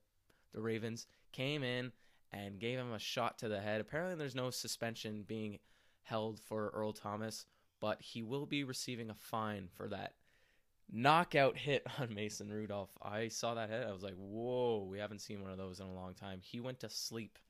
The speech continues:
ladies and gentlemen. He was out cold on the, on the, uh, field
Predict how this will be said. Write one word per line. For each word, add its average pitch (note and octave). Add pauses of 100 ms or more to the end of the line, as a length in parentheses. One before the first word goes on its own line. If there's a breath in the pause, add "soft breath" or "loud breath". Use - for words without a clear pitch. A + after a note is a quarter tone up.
(300)
ladies F#2+
and G2
gentlemen. F#2+ (800 soft breath)
He A2+
was G#2
out A2+ (240)
cold A2
on F#2+
the, F2+ (960 soft breath)
on G2+
the, F#2
uh, -
field G2